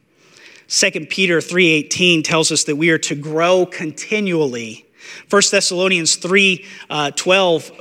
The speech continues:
uh, also chapter four, verse number one, and, uh, verse number ten says that we are to increase and abound. Philippians chapter three, verses, uh,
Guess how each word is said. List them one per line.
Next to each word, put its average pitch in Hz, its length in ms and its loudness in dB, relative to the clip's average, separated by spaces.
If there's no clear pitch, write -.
uh, 135 180 -6
also 170 400 2
chapter 170 400 -4
four, 170 280 0
verse 160 220 0
number 160 180 -4
one, 170 200 0
and, 139 320 -6
uh, 131 280 -8
verse 160 280 0
number 151 200 -4
ten 190 340 0
says 151 280 0
that 156 80 -2
we 165 120 0
are 165 100 2
to 170 180 -6
increase 190 600 -2
and 170 240 -6
abound. 151 880 -6
Philippians 196 560 0
chapter 185 420 -2
three, 185 380 0
verses, 165 480 0
uh, 143 220 -2